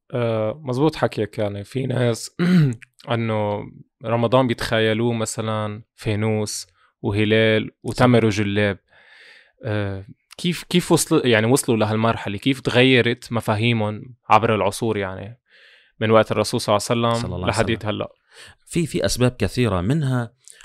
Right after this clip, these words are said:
Speaker 2: أنه معاني، معاني الحقيقية لرمضان أصبحت مغيبة في مجتمعاتنا،
Speaker 1: مم.
Speaker 2: وهذا بفعل فاعل. ليش بفعل فاعل؟ لأنه نحن، آه،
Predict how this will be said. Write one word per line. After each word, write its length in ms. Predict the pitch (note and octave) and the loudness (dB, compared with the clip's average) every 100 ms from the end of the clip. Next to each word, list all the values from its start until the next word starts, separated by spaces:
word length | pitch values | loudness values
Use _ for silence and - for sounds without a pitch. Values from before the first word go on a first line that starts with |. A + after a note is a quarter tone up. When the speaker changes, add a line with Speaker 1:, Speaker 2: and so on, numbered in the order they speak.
| - - | -18 -8
Speaker 2:
أنه 300 | G2+ F#2 F#2 - | -4 -4 -6 -2
معاني، 760 | G2+ F#2+ A2+ D3+ C3+ G2 F2 - | 0 2 4 4 4 0 -4 -8
معاني 320 | F#2 F2+ B2 G2+ | -6 0 0 0
الحقيقية 560 | - - G2+ - A2+ | -4 -6 -6 -4 -4
لرمضان 480 | G2 G2 F#2+ G2+ A2+ _ - | -2 -4 -6 -6 -6 _ -10
أصبحت 400 | - C3+ G#2+ - | -8 -6 -8 -6
مغيبة 380 | F#2+ G#2+ A2 F2+ | -2 -2 -2 -4
في 140 | - | -6
مجتمعاتنا، 560 | E2+ - F2 F2+ F2+ B2+ | -10 -8 -6 -4 -2 -2
Speaker 1:
مم. 80 | A2 | 0
Speaker 2:
وهذا 240 | C3 C3+ | 0 0
بفعل 380 | B2+ C#3 B2 G#2 | -2 -2 -2 -2
فاعل. 380 | B2 A#2+ F#2 E2 _ _ _ _ _ _ - | 0 0 0 -6 _ _ _ _ _ _ -4
ليش 180 | B2+ D3+ | -2 0
بفعل 360 | C#3 C3 G2+ F#2 | 0 2 0 0
فاعل؟ 380 | G#2+ F2+ D#2+ - _ - - - | -2 -4 -4 -14 _ -20 -20 -2
لأنه 280 | G2+ A#2 B2 | 0 2 2
نحن، 280 | C#3+ - A#2+ | 0 -2 -2
آه، 260 | A#2 A#2+ | 0 -2